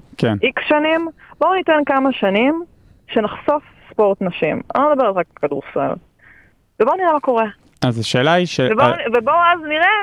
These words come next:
Speaker 2: אם לא תהיה עלייה בהכנסות,
Speaker 1: ק-,
Speaker 2: עלייה
Speaker 1: קודם כל אני
Speaker 2: בהתעניינות.
Speaker 1: מסכים איתך. אני, אני, אני חושב שה-, אני חושב שאת תוקפת את זה גם בצורה הכי נכונה, אין ספק.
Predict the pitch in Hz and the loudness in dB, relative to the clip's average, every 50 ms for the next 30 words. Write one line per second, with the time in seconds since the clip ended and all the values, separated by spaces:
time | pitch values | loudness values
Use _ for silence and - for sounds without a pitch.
0 | 392 349 - - 233 254 285 294 277 - 269 269 254 240 226 214 202 202 180 - | -4 -8 -6 -2 0 2 2 0 0 0 0 2 2 2 2 2 2 0 -2 -4
1 | - 180 185 - - - 302 294 277 - - _ _ - - 196 233 247 233 - | -6 -12 -4 0 2 2 2 2 0 -4 -8 _ _ 0 2 4 4 4 4 4
2 | 220 214 214 226 277 160 151 - 330 320 311 156 147 135 - 127 110 104 - - | 4 4 4 4 4 4 4 4 4 4 4 4 4 2 2 0 0 0 -2 -2
3 | - 120 120 120 - - 127 123 120 123 - - 123 123 127 120 - - 170 170 | -2 0 0 0 0 0 0 2 2 0 0 0 0 0 0 0 0 -2 -2 0
4 | - 190 165 - 127 110 104 95 - 175 170 160 - 127 - 156 - - 156 151 | 0 0 0 0 -2 -4 -4 -2 0 0 0 0 -2 -2 -4 -4 -2 -2 -2 0
5 | 127 127 120 113 110 - - 120 135 147 131 - 151 151 151 131 - 131 123 123 | 0 2 0 0 0 0 0 0 0 0 0 0 0 0 0 0 0 0 0 2
6 | 120 117 110 113 - 151 160 - - 160 139 - - 143 127 - | 2 0 0 0 0 -2 -2 -2 -2 -4 -2 -2 -2 -2 -2 -4